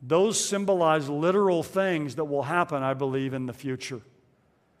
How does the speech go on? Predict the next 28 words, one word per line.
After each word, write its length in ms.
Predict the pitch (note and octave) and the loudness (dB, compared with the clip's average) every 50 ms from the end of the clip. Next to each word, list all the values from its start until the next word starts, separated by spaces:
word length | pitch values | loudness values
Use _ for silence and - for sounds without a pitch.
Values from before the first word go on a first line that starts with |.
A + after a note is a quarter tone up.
| _ _ _ _ _ _ _ _ _ _ | _ _ _ _ _ _ _ _ _ _
So 460 | - - - E3+ D#3 D3 C#3 - - - | -10 -4 0 2 2 2 0 -2 -8 -6
that's 300 | D#3 C3+ E3+ G3 G3+ - | 0 2 4 4 2 0
the 120 | - A3+ - | -2 -2 -2
problem 500 | - - G3 G3 G3+ G3+ E3+ E3+ E3 D#3+ | 0 2 4 4 4 4 2 0 -2 0
with 140 | D#3 D3+ D3 | -2 -2 -2
this 200 | D#3 D3 - - | -2 -4 -4 -2
idealist 760 | F3+ D#3 D#3 D#3+ C#3+ C3 D3 E3 F3+ F3+ E3+ D#3+ - - - | 0 2 2 2 0 -2 0 0 0 0 0 -2 -4 -8 -10
view, 280 | C3 B2 C3 C3+ C3+ | -8 -6 -4 -2 -2
is 140 | C3+ B2+ A#2+ | -2 -4 -4
it 180 | D3+ D3 C3 A2 | -6 -10 -6 -2
doesn't 400 | C3+ E3 F#3 D3+ F#3 G3 E3 A2+ | 0 0 0 0 -2 -8 -6 -4
give 220 | C#3 E3+ E3+ D3+ | -2 -2 0 0
any 220 | E3 E3 E3 D#3+ D#3 | 0 0 -2 -2 -4
concrete 640 | - - D3+ D#3 D#3 D#3+ D3+ - - F3 D#3+ D#3 | -6 -6 -6 -4 -4 -4 -6 -8 -8 -6 -6 -6
meaning 480 | C#3+ C3+ C#3+ D3 D3+ D3+ C3+ B2 A#2 A2 | -6 -4 -4 -2 -2 -2 -4 -6 -6 -8
to, 160 | - C#3 C#3+ | -6 -8 -8
to 180 | C#3+ C3+ C#3 C3 | -8 -8 -10 -8
these 220 | B2 B2+ A#2+ - | -8 -8 -10 -10
symbols. 560 | - - C3 B2 A#2+ G#2+ G#2 G2 - - - _ _ _ _ - - - - - - - - - - | -8 -8 -8 -6 -6 -8 -10 -12 -14 -20 -20 _ _ _ _ -20 -20 -20 -20 -20 -20 -20 -18 -6 -2
What's 240 | F3+ F#3+ F#3 - | 0 0 0 2
interesting 560 | G#3+ C4 C#4 - C#4 G3+ - - - G3+ F#3+ E3+ | 0 0 0 0 -2 -4 -2 -2 -2 -2 -2 -2
to 100 | E3 D#3+ | -2 -2
me 240 | D#3+ F3 F#3+ F#3+ | -2 -2 0 0
is 160 | E3 D3+ C3+ C#3 | 0 0 0 0
a 60 | D3 | 0
lot 280 | C#3+ D#3 F3+ G#3+ A#3+ | 2 2 2 4 4
of 120 | A#3+ G#3 G3 | 2 2 2
idealists, 1080 | F#3 E3+ E3+ E3+ D#3 C#3+ D3+ E3 F#3 G3 E3+ C3+ B2+ C3 B2 - - - - - - | 2 2 2 2 0 -2 -2 0 0 2 2 2 2 0 -2 -4 -10 -12 -12 -14 -14